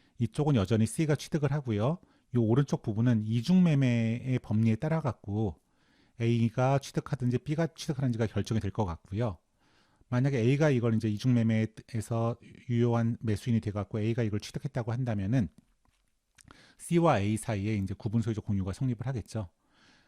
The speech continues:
그리고 이제 B는, 취득 못, 하지 못한 B는 C를 상대로 착오나 기망에 의-, 의한 매매를 이유로 해서 취소, 매매 계약을 취소하고요. 그 다음에 C를 상대로 손해배상 청구를 하는 식으로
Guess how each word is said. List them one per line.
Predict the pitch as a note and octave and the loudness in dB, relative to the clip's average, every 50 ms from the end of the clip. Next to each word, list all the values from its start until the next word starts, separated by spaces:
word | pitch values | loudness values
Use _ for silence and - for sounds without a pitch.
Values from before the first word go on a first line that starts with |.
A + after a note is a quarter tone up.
| _ _ _ _ _ _ _ | _ _ _ _ _ _ _
그리고 | _ - A2+ A#2 A2 C3 B2+ A#2+ | _ -6 -6 -4 -2 0 0 2
이제 | G#2+ G2+ F#2+ G#2 G2 G2 F#2+ - _ - | 0 0 -2 -2 -4 -6 -8 -12 _ -2
B는, | F3+ F#3 F#3+ E3 C#3 B2+ C#3+ E3 - - _ _ - | 2 4 4 6 6 6 4 2 0 -4 _ _ -10
취득 | - D#3 C#3+ D#3 D3 | -10 -6 -2 0 2
못, | A#2 A2 - - - - | 2 2 0 -4 -10 -8
하지 | D3+ - - | -8 -2 -2
못한 | A#2+ G2+ F#2+ - A2+ | -2 -2 0 -2 -4
B는 | G#2 - D#3+ D3 C3+ C#3+ C#3+ A#2 F2+ - _ _ _ _ _ | -2 -2 0 0 2 2 2 0 0 -4 _ _ _ _ _
C를 | - - F3 F3+ F#3 F3+ | -6 -2 0 2 2 2
상대로 | E3 - D#3+ D3+ C3 A#2 G#2 G#2+ A2+ G2+ F#2 _ _ _ _ _ - | 0 0 -2 0 0 0 0 2 0 0 -2 _ _ _ _ _ -18
착오나 | - - F3 D#3+ E3+ D#3+ D3 C#3+ D3+ E3+ F#3+ _ _ - | -8 -8 -4 -2 0 0 2 2 2 0 -2 _ _ 0
기망에 | - B2 B2 C3+ C#3 C#3 C3+ | 2 4 4 6 4 4 4
의-, | A#2+ A2+ A2 A2+ - _ - | 2 2 0 -2 -6 _ -6
의한 | A#2+ A2 A#2 A2+ A2 | -4 -2 0 0 0
매매를 | G2+ G2 G#2 G#2+ A2 G#2+ A2 | 2 2 2 2 2 2 2
이유로 | G2 F#2 G2 F#2 F#2 F#2 | 0 -2 -2 -2 -2 -4
해서 | F2 - C#3 C#3 A2+ F#2+ - - | -2 -2 -2 -2 -2 -4 -8 -14
취소, | - - F3 - - D#3+ C3 A2+ G2 - _ _ | -8 -8 -6 -4 -2 -2 -2 -2 -4 -8 _ _
매매 | - A2 G#2+ A2+ A#2+ | -4 0 0 0 0
계약을 | A2 G#2 F#2+ B2 - | 0 -2 -4 -4 -6
취소하고요. | - E3 - - D#3 C#3+ B2 G#2+ G2+ G2+ A2 D3 F3 F#3 _ _ _ _ _ _ | -6 -8 -4 -2 -2 -2 -2 -2 -4 -2 0 0 -2 -2 _ _ _ _ _ _
그 | _ - | _ -12
다음에 | - G#2 G2 G#2+ A2+ | -8 -6 -4 -4 -4
C를 | - - E3+ E3 E3 | -4 -2 -2 -2 -2
상대로 | D#3 - D3 B2 A2 G2+ A2 C#3 E3+ F#3 F#3 _ _ _ _ _ _ _ _ _ | -4 -4 -4 -4 -2 -2 -2 -2 -2 -2 -4 _ _ _ _ _ _ _ _ _
손해배상 | - - D3 D3+ B2+ A#2+ C3+ B2 | -8 -6 -6 -4 -4 -4 -6 -6
청구를 | - - A2 G2 G2 F#2+ F#2+ F2+ | -6 -6 -8 -6 -6 -8 -8 -8
하는 | G2+ F#2+ A2 G2+ | -6 -6 -6 -6
식으로 | F#2+ - - A2 G2+ G2 F2+ E2 D#2+ | -6 -6 -8 -8 -6 -6 -6 -6 -8